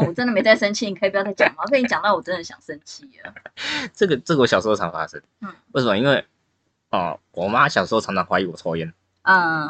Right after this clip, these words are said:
Speaker 1: 嗯。
Speaker 2: 对啊，我妈是怀疑到什么程度哦？就是我今天只要晚一分钟到家，我妈就抓我，抓着我的手来闻，看有没有烟味。
Speaker 1: 嗯。
Speaker 2: 对。啊，所以我到现在一根烟都没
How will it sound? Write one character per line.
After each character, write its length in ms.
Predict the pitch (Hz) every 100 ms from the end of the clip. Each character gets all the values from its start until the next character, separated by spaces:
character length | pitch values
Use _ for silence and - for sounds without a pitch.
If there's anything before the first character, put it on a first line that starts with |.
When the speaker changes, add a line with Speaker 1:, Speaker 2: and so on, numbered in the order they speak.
| 156
Speaker 1:
嗯。 100 | - _
Speaker 2:
对 120 | - 98
啊， 260 | 87 135 -
我 140 | 101
妈 180 | 117 165
是 320 | 175 156 123
怀 180 | 117 120
疑 40 |
到 120 | 135 131
什 80 |
么 80 | 101
程 180 | 92 95
度 140 | 107
哦？ 180 | 98 85 _ - -
就 100 | -
是 100 | 170
我 140 | 147 95
今 140 | 127
天 80 | 127
只 80 | 95
要 100 | 95
晚 180 | 92 104
一 60 |
分 140 | 117 104
钟 120 | 104
到 120 | 101
家， 260 | 92 80 78 _ _ _
我 100 | 98
妈 180 | 110 120
就 100 | 123
抓 180 | 131
我， 120 | 117 101
抓 180 | - 110
着 100 | 101 - _
我 100 | 92
的 80 | 87
手 140 | 87
来 140 | 82 85
闻， 140 | 80 _ _
看 140 | 104
有 60 | 87
没 100 | 85
有 80 | 87
烟 60 |
味。 160 | 87 78 -
Speaker 1:
嗯。 500 | - - 165 85 110 _ 226
Speaker 2:
对。 240 | 110 82 - _ _ _
啊， 140 | 123
所 240 | - - 143
以 40 |
我 440 | 175 147 101 95 95
到 200 | 151 131
现 240 | - 139
在 160 | 120 127
一 120 | 180 _
根 200 | 170 156
烟 140 | 160
都 100 | 151
没 120 | 107